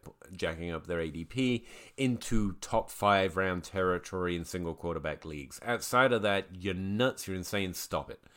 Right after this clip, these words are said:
So, having said that, I do think Kyler Murray's <laughs> value might be soft 'cause there's a lot less hype around it, even though there should probably be more hype around it. Um, but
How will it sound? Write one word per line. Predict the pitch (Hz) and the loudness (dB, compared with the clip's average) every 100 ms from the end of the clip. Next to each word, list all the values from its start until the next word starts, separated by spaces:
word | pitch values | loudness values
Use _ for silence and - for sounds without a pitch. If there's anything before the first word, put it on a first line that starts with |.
| - - - - | -20 -20 -20 -8
So, | - 131 113 107 104 _ _ _ - 113 - | 6 8 8 6 -2 _ _ _ -18 -12 -6
having | 110 123 127 | -2 2 2
said | 165 151 | 2 4
that, | 107 | 4
I | 123 | 4
do | 135 | 2
think | 131 123 | 2 -2
Kyler | - 120 117 | 0 0 2
Murray's | 113 - 151 - | 2 4 2 2
<laughs> | - | 4
value | 202 202 175 | 4 4 4
might | 139 131 | 4 2
be | 120 | -4
soft | - 143 131 123 - | 2 6 6 4 -4
'cause | 117 101 | -4 -2
there's | 107 | -2
a | 104 | 2
lot | 110 90 | 2 2
less | 104 92 | 2 0
hype | - 104 127 156 | 0 2 2 2
around | 160 165 160 | 2 4 2
it, | 160 - - - _ | 0 -2 -20 -20 _
even | 151 139 135 | -4 0 2
though | 131 | 4
there | 131 | 2
should | 110 117 | 0 -4
probably | 98 117 113 | 0 2 2
be | 110 | 2
more | 104 98 117 117 | 2 2 2 2
hype | 135 143 | 0 2
around | 143 147 147 | 2 2 0
it. | 135 - - - - - 117 | -2 -8 -20 -20 -20 -8 0
Um, | 117 113 110 110 110 107 107 - _ | 2 2 2 0 0 0 -2 -6 _
but | 147 131 139 - | 6 8 6 2